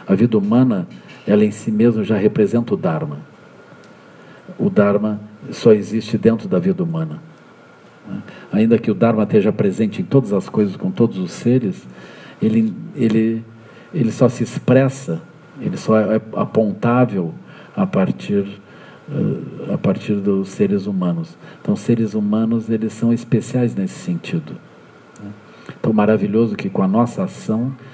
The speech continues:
a gente possa lembrar isso, possa se dedicar aos seres humanos. Todos os seres humanos têm essa natureza, eles passam pelo que nós passamos, eles têm a capacidade de atingir liberação. Então, que isso reforce o nosso voto bodhicitta,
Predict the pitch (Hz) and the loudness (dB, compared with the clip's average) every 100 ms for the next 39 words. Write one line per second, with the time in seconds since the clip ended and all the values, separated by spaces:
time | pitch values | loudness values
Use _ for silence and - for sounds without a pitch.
0 | - - - 101 95 104 - - 104 98 | -20 -20 -4 -2 0 -2 -2 -4 0 0
1 | 95 - 95 104 92 98 101 95 92 95 | 0 -2 0 0 0 0 0 0 -2 -4
2 | - - - 95 - - 190 214 - - | -8 -4 0 0 -2 -8 0 0 0 -2
3 | 127 226 - 190 175 85 85 80 - 76 | 2 2 0 -4 -2 -2 -4 -4 -4 -6
4 | - - - - - - 143 113 104 - | -14 -18 -20 -20 -12 2 2 2 -6 0
5 | 101 92 95 101 95 - 98 95 90 90 | 0 0 -2 -2 -2 -2 -2 -2 -2 -4
6 | - 87 95 110 123 131 - - - - | -4 -2 0 0 -4 -6 -12 -20 -20 -16
7 | 143 101 95 - - 117 113 - 90 92 | -2 0 0 -4 0 0 0 -6 -2 -2
8 | 87 92 92 - 90 - - 107 123 131 | -2 0 0 0 -4 -4 -4 -2 0 -2
9 | - 104 95 - 120 110 101 101 - 95 | -4 -4 -4 2 2 2 0 0 0 -2
10 | 92 185 190 170 92 - 87 85 - 80 | 0 0 -2 0 0 0 0 -2 -6 -12
11 | 80 - - - - - - 101 113 - | -12 -16 -20 -20 -20 -6 -2 0 0 0
12 | - 104 - 120 117 95 95 - 92 95 | 0 -2 2 0 0 -4 -4 -4 -4 0
13 | 90 87 90 - 170 - - - | 0 0 -2 -2 -6 -6 -4 -4